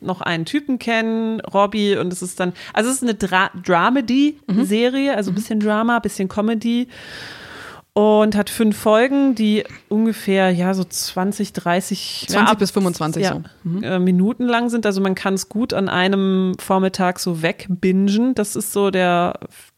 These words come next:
Speaker 1: also das ist ein Vorteil,
Speaker 2: Mhm.
Speaker 1: finde ich. Ähm,
Speaker 2: Vorteil ist auch, die, die Bilder sind echt schön. Also die,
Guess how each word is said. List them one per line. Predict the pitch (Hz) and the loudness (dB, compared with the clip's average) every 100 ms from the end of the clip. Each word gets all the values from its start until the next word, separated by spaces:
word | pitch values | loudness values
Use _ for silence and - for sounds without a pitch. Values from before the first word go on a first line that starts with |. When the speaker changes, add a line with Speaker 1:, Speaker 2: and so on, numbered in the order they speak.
| - | -6
Speaker 1:
also | 180 | -4
das | 180 180 | -2 -4
ist | 190 | -4
ein | 180 | -4
Vorteil, | - - 175 - 226 226 | -6 -4 -4 0 0 4
Speaker 2:
Mhm. | 220 | 4
Speaker 1:
finde | 233 254 | 2 -2
ich. | - - - - - - - - - - - | -6 -12 -18 -14 -14 -14 -14 -16 -18 -20 -6
Ähm, | 196 196 196 196 196 196 196 190 196 - | 0 2 4 2 2 0 -2 -2 -4 -6
Speaker 2:
Vorteil | - 254 269 | -2 2 4
ist | - 233 - | 2 0 0
auch, | 226 - - | 0 -2 -4
die, | 190 185 | -2 -2
die | - 180 | -2 2
Bilder | 208 185 | 2 2
sind | 156 - | -2 -4
echt | 175 - | -4 -4
schön. | - 160 151 | -4 -2 -2
Also | - 175 | -4 -4
die, | 175 160 156 | -4 -4 -4